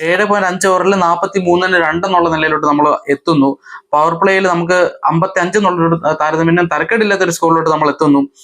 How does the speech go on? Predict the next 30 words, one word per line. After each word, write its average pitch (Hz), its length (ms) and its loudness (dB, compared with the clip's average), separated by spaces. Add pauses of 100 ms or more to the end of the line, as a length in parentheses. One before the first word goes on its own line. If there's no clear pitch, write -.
(160)
അങ്ങനെ 175 220 2
ശ്രേയസ് 165 400 0
അയ്യർ 185 140 2
ആ 175 60 0
സമയത്ത് 175 300 0
എട്ട് - 160 -4
റൺസ്, 165 280 0
കോഹ്ലി 165 360 2
ഒമ്പത് 165 380 0
റൺസിൽ 170 240 -2
നി-, 151 300 2
നിൽക്കുന്നു. 151 340 0
അവരുടെ 160 440 0
ഒരു 170 120 0
പാർട്ണർഷിപ്പ് 180 560 -2
അത്യാവശ്യമായിട്ട് 175 840 0 (260)
ഈ 165 40 0
പറയുന്ന 165 260 0
ഡിമാൻഡ് 170 380 0
ചെയ്യുന്ന 180 200 0
ഒരു 160 80 2
അവസ്ഥ. 143 280 -2 (540)
അങ്ങനെ 175 140 2
ഒരു 185 100 -2
പാർട്ണർഷിപ്പ് 202 520 0
വേണം 196 200 0
എന്നുള്ള 202 260 0
സിറ്റു-, 190 400 0
സിറ്റുവേഷനിൽ 170 720 0 (260)
നൂറ്റി 185 220 0